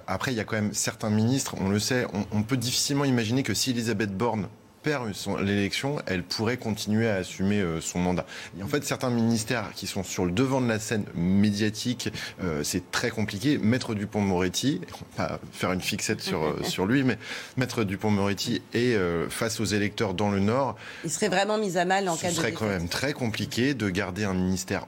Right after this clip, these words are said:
Speaker 1: ô combien important qu'est celui de la place Vendôme, euh, sans une victoire é-, électorale. Euh, c'est pas, pas simple. Dans une, encore une fois, dans des circonscriptions qui sont, euh, loin d'être gagnées.
Speaker 2: Alors,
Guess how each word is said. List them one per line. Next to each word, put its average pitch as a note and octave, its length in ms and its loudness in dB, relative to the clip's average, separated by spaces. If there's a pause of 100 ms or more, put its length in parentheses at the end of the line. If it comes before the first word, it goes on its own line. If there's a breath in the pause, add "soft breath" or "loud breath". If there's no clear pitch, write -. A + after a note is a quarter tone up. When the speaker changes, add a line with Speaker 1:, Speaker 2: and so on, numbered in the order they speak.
Speaker 1:
ô C#3 120 2
combien A#2+ 320 2
important G#2+ 320 -2
qu'est F#2+ 120 -2
celui F#2+ 180 -2
de E2 60 0
la E2+ 80 0
place E2 220 -4
Vendôme, G#2+ 460 0 (260 loud breath)
euh, D#2+ 140 -2
sans - 180 0
une F#2+ 200 2
victoire F#2+ 380 0
é-, F2 200 0
électorale. F2+ 580 0
Euh, - 120 -4 (260)
c'est - 240 -12 (160)
pas, F#2 240 -2
pas G2 140 -6
simple. F#2 200 -2
Dans G2+ 140 2
une, G#2+ 320 0
encore A2 260 0
une A2 60 -2
fois, D3 100 0
dans A#2+ 140 0
des G2+ 100 -2
circonscriptions A2 640 -2
qui C3+ 100 -8
sont, G#2+ 380 2
euh, E2 340 0
loin G2+ 380 2
d'être G#2 240 -4
gagnées. F2 320 -4 (180)
Speaker 2:
Alors, F#3+ 240 2